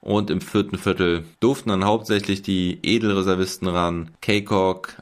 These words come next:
Antetokounmpo, McKinney und Dudley. Und auch Neuverpflichtung Damon Jones. Der hatte einen zehn-Tages-Vertrag unterschrieben, wurde vor kurzem erst von den Suns entlassen,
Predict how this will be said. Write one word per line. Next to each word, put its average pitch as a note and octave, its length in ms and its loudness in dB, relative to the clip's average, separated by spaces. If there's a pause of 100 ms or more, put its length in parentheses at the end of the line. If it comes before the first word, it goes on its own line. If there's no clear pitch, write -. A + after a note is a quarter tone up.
Antetokounmpo, F2+ 840 -2
McKinney E2+ 560 -2
und E2 400 -4
Dudley. E2+ 640 0
Und D3+ 320 0
auch A#2+ 440 2
Neuverpflichtung A2+ 880 0
Damon G2 380 2
Jones. F#2 640 0
Der F#2 180 0
hatte F#2 200 -2
einen F2 220 -2
zehn-Tages-Vertrag F2 1200 -2
unterschrieben, E2 640 -4
wurde G#2 260 0
vor F2+ 160 -4
kurzem G#2 340 -4
erst G2 280 -2
von G#2+ 180 -2
den A2+ 140 -2
Suns A2 320 0
entlassen, G2+ 640 -2